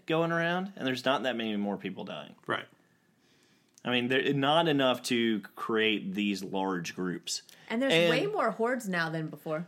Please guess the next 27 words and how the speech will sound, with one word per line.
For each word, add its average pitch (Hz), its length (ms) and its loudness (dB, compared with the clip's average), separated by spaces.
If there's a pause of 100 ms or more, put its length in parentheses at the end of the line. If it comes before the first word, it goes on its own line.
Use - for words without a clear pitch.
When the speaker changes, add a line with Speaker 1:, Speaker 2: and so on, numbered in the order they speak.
(140)
Speaker 1:
But 190 340 2 (100)
then 180 380 4
to 180 160 4
have 175 280 4
a 156 120 4
whole 170 300 4
group 147 420 4
whose 139 480 4
basis 131 500 2
of 110 140 -2
life 127 560 0
is 120 340 2
utilizing 113 1200 2
the 113 100 -2
dead 110 400 2
corpses, 104 920 -2 (500)
and 117 280 2
yet 123 360 2
there's 113 260 0
not 117 240 2
that 120 180 2
many 117 320 0
Speaker 2:
For 156 120 4
profit 156 400 4
Speaker 1:
people 151 60 4
Speaker 2:
and 143 80 2
fun? 135 100 4